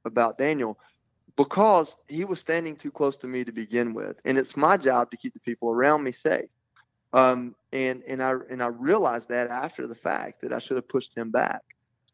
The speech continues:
Um, now, I wasn't performing E O D procedures, so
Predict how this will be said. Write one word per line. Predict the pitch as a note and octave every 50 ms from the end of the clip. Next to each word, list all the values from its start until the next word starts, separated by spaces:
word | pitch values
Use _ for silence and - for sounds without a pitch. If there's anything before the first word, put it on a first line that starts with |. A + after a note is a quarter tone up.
| _ -
Um, | C3 B2+ B2 B2 A#2+ A#2+ A#2+ - _ -
now, | C3+ C3+ C3 C3 D3
I | F3+
wasn't | G#3+ F#3 D3+ B2
performing | - B2 A#2 - D3 D3 D3+ D#3 D3+ D3
E | D3+
O | D3+
D | D3 D3 D3+
procedures, | D3+ - C#3 - - D3 C#3+ C#3 C#3+ C#3 C#3 C3 - -
so | - B2 A#2+ A#2 G#2+